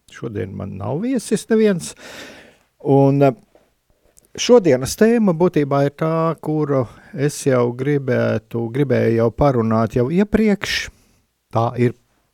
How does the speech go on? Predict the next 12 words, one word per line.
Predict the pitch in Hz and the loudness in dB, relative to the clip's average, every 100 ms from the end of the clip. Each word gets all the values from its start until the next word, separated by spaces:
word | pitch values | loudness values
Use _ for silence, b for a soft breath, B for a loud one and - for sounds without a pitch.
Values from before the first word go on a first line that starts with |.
| _ - | _ -4
jau | 107 107 107 | -2 -2 -6
no | 110 104 | -6 -6
svētajiem | - 123 135 - 101 95 92 104 | -4 -2 -2 -4 -4 -4 -6 -4
rakstiem, | 143 190 - - - 156 156 147 143 143 B B B B B B B B B B B _ _ _ _ _ _ - | -2 -4 -8 -14 -4 0 2 2 0 -4 B B B B B B B B B B B _ _ _ _ _ _ -4
no | 123 127 | 2 2
svētajiem | - 147 165 165 143 123 120 120 | 4 6 6 6 4 6 4 2
rakstiem, | 147 175 - - 156 143 131 | 2 0 -4 -2 2 4 2
kuri | 113 143 131 127 98 B B | -2 0 2 2 0 B B
bija | - 113 135 135 117 101 90 | -8 -2 0 2 0 -2 -10
baznīcā | 110 101 135 127 110 107 117 | -6 0 0 2 0 0 -2
lasīti | 110 123 131 120 107 110 104 | 0 0 0 -2 0 0 0
jau, | 107 107 | 0 -2